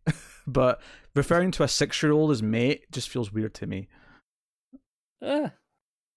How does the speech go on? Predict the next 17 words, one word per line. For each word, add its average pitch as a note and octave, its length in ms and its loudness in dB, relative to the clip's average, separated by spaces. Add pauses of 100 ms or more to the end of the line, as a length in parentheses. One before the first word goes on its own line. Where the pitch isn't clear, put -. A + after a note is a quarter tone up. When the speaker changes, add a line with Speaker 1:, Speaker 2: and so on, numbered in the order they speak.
(680)
Speaker 2:
it's - 180 -20
fine. A2 360 -4 (600)
It's - 720 -20
not B2+ 140 -8
weird. B2 260 -2 (840)
Speaker 1:
It's A2 200 -10
weird. - 300 -12 (200)
Speaker 2:
It's - 120 -14
not F#3 160 2
literal. C3+ 540 0 (1500)
<laughs> - 20 -8
Speaker 1:
I - 80 -4 (1000)
wasn't C#4 260 4
implying D3+ 400 4
that. C#3 400 4 (640)
Speaker 2:
<laughs> - 760 -10
Speaker 1:
Jesus F#3 300 -4